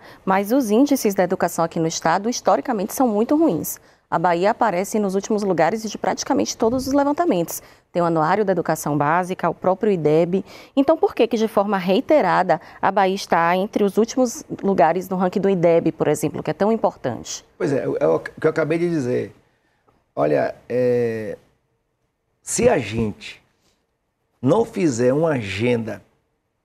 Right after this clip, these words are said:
Speaker 2: federativa de um sistema, só agora, na minha gestão, na gestão do Rui Costa, nós passamos pela Assembleia a criação na Bahia de um sistema estadual de educação. O que é isso?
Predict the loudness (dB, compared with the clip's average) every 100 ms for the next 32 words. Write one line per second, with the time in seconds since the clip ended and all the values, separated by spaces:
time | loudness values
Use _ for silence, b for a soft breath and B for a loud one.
0 | _ -4 0 2 0 -2 -6 -6 -6 -10
1 | -18 _ _ _ _ -6 -4 -2 -2 -2
2 | -2 -2 0 2 0 -4 -14 _ _ _
3 | _ _ _ _ -8 -2 0 2 4 4
4 | 2 -8 _ _ -6 0 2 2 0 -2
5 | -2 -2 -2 -12 _ _ _ _ _ _
6 | _ _ _ _ _ -8 -4 -2 -2 0
7 | 0 2 0 0 0 0 -2 -12 _ _
8 | _ _ _ _ _ _ -4 -4 0 -4
9 | 0 0 0 -2 2 2 2 -2 -2 -2
10 | 0 2 2 0 -8 _ -8 -6 0 0
11 | -2 -6 -4 -4 -2 0 0 0 0 0
12 | 0 0 -2 -4 -4 -4 -6 -4 0 0
13 | 0 -4 -6 -2 -2 0 0 0 -2 -6
14 | -10 -14 -10 -10 -2 0 0 -2 -8